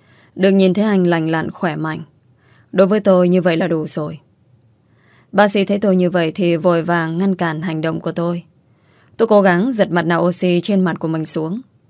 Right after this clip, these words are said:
Bác sĩ nói, "Bây giờ thể trạng của cô rất yếu. Cô cần được nghỉ ngơi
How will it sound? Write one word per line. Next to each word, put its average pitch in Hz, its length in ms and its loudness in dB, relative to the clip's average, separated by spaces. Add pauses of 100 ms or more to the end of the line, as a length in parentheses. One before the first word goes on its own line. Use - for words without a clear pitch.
(100)
Bác 185 160 0
sĩ 185 140 0
nói, 175 320 -4 (1600)
"Bây 196 180 4
giờ 185 160 4
thể 175 200 0
trạng 165 280 -2
của 165 120 -2
cô 175 200 2
rất 196 140 -4
yếu. 185 340 0 (720)
Cô 214 140 4
cần 190 180 6
được 180 140 4
nghỉ 175 160 2
ngơi 175 400 0